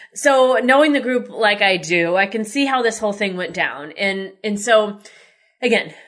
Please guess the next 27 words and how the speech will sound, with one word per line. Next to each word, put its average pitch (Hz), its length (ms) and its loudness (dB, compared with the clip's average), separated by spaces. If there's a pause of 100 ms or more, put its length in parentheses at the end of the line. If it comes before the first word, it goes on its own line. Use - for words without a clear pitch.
(100)
we 277 160 2
were 349 100 4
able 294 200 0
to 220 80 0
work 196 200 0
it 175 80 -2
out. 147 160 0
We 190 80 -4
talked 254 360 0
it 226 100 0
out. 185 360 2
I 190 140 0
said 220 260 2
exactly 208 380 0
what 208 120 2
I 180 120 2
thought. 165 200 0
I 151 60 -4
said 185 160 -8
all 185 120 -2
the 190 60 -4
things 190 280 -10
I'm 180 120 -6
saying 170 260 -8
on 165 140 -8
here. 151 360 -6 (100)
And 190 400 -6